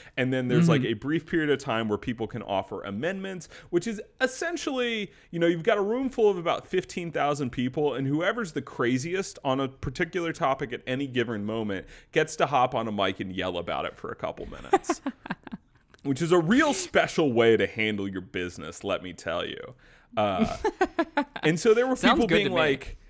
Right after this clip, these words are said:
Speaker 1: "This, this resolution doesn't even name critical race theory. You know, we named critical race theory in twenty nineteen, but now we're just saying, like, "Oh,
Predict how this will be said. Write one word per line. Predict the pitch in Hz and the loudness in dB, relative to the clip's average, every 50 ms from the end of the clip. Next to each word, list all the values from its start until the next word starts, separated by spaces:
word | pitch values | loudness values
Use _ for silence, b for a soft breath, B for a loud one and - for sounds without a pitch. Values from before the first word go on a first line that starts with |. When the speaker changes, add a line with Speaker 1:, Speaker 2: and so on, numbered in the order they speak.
| _ _ _ | _ _ _
Speaker 1:
"This, | 123 117 120 202 277 277 - - - - b b b _ | -10 2 4 4 4 4 2 -4 -6 -8 b b b _
this | 233 285 - - - | 2 2 2 4 4
resolution | 233 202 151 165 143 127 156 214 202 - 220 175 147 131 | 2 4 4 2 2 2 2 0 0 0 -2 -2 0 4
doesn't | 175 185 185 165 208 190 | 4 4 4 4 0 -2
even | 190 175 151 139 117 107 101 104 | -2 0 0 0 0 0 -2 0
name | 117 147 202 233 247 247 233 208 180 | 0 2 2 2 2 0 0 -2 -4
critical | - - 156 143 123 113 - - 127 110 | -2 2 2 2 2 2 2 0 0 2
race | 104 107 104 101 - - | 2 0 0 0 -4 -6
theory. | - - 113 104 101 98 | -4 0 0 0 0 0
You | 98 120 135 | 0 6 8
know, | 143 139 | 8 8
we | 135 160 233 247 | 8 6 2 2
named | 180 127 120 135 160 202 247 277 277 247 190 - | 2 0 0 0 0 2 0 0 0 -2 -2 -2
critical | - 180 147 131 131 - 143 123 | 2 2 2 2 2 0 2 2
race | 120 117 117 110 - | 4 4 2 0 -2
theory | - 131 123 117 110 | -2 -2 -2 -2 -2
in | 107 | -6
twenty | - - 143 131 127 | -6 -6 -6 -4 -4
nineteen, | 123 117 113 110 - - 175 170 139 B B B B _ | -4 -4 -6 -6 -8 -8 -8 -8 -8 B B B B _
but | 165 143 | 0 2
now | 139 151 175 208 220 | 4 4 4 6 6
we're | 208 185 139 | 6 6 4
just | 147 156 127 - | 4 -2 -2 0
saying, | - 175 160 147 143 143 139 135 | 2 2 2 4 2 0 0 2
like, | 127 123 117 113 - B B B B - - | 2 4 4 4 2 B B B B -2 0
"Oh, | 180 196 185 165 127 110 | 2 2 4 2 2 0